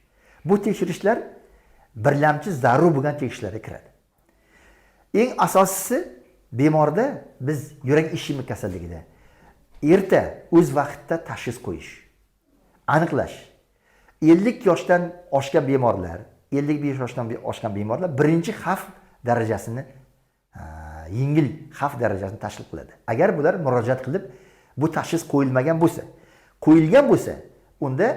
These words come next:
e, albatta har uch oyda stabil holatga tushgandan keyin analizlar, tekshirishlar va o'z shifokorining nazoratida bo'lish. Bemorlarda hozir zamonaviy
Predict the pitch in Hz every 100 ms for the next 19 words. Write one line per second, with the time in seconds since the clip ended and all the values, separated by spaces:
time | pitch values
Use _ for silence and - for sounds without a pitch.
0 | - - _ _ _ _ _ - 87 110
1 | 113 131 131 120 - 143 151 - 123 -
2 | 151 113 101 87 - - _ _ _ _
3 | _ - - 160 180 127 117 110 - -
4 | 98 95 - 90 - 107 98 110 113 127
5 | 127 - 104 - 92 - 135 - - _
6 | _ 175 254 - 415 - 208 - 151 127
7 | 127 117 135 196 - - _ _ - 95
8 | 107 107 - 135 101 73 - _ _ _
9 | _ _ _ _ _ _ _ _ _ _
10 | _ _ _ _ 135 147 185 185 196 196
11 | - 165 175 151 156 160 165 180